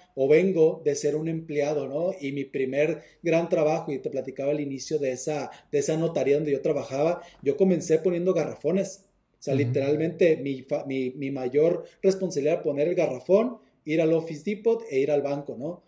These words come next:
Speaker 1: Y de ahí, pum, me fui, fui aumentando,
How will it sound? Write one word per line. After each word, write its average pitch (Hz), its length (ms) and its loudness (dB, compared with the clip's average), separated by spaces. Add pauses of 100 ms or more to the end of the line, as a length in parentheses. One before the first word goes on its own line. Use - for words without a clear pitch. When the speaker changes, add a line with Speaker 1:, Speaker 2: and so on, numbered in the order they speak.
(140)
Speaker 1:
Y 147 140 -2
de 143 80 4
ahí, 160 460 0 (200)
pum, 165 320 0 (240)
me 131 120 -4
fui, 147 400 -4
fui 147 120 0
aumentando, 202 760 0